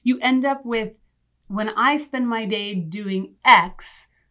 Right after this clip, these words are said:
I feel joy," right? So for me, what was at the center was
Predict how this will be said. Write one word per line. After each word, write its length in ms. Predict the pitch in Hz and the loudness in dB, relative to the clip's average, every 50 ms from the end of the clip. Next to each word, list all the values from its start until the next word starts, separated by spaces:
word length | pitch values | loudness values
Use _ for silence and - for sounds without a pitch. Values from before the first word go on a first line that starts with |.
| _ _ _ _ _ _ _ _ _ _ - | _ _ _ _ _ _ _ _ _ _ 2
I 200 | - 226 214 214 | 6 6 6 6
feel 520 | 214 214 - 226 214 208 202 202 190 185 185 | 4 0 -6 -6 -6 -4 -4 -4 -4 -4 -6
joy," 480 | 180 - - 285 247 - - - - - | -8 -6 -4 -2 -2 -2 -4 -8 -10 -4
right? 240 | 202 214 190 196 196 | -2 -2 -2 -2 -2
So 160 | - 233 214 | -4 -4 -4
for 180 | 214 - 233 | -4 -6 -6
me, 300 | 185 214 226 262 285 285 | -4 0 2 2 2 2
what 160 | 247 220 208 - | 0 -2 -2 -4
was 140 | 196 190 | -4 -6
at 100 | 208 190 | -6 -6
the 80 | - 180 | -6 -6
center 400 | 175 - 196 180 175 170 170 175 | -6 -4 -2 -2 -2 -2 -2 -4
was 380 | 170 170 170 165 160 156 151 | -2 -4 -4 -4 -4 -8 -12